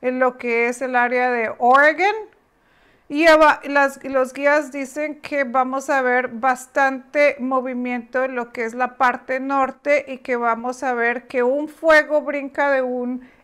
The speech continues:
estado al otro, como también es como que empezamos a ver siempre el área del norte afectada por medio de fuegos.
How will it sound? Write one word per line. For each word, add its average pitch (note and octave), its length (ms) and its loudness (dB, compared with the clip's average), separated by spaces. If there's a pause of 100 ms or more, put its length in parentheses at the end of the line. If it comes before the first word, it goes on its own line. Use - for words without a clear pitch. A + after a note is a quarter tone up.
estado C#4 640 2
al C4+ 300 4
otro, D4 520 4 (360)
como C4 280 -2
también C4 680 2
es C4 220 -2
como C#4 320 -4
que C4+ 80 -4
empezamos B3 760 -2
a C#4 140 0
ver B3 460 0
siempre C4+ 680 -2
el B3+ 160 -2
área A#3+ 360 0
del A#3+ 260 -2
norte B3 500 -4
afectada A#3 880 -2
por A#3+ 160 -2
medio A#3 460 -4
de A3 100 -4
fuegos. A#3+ 800 -2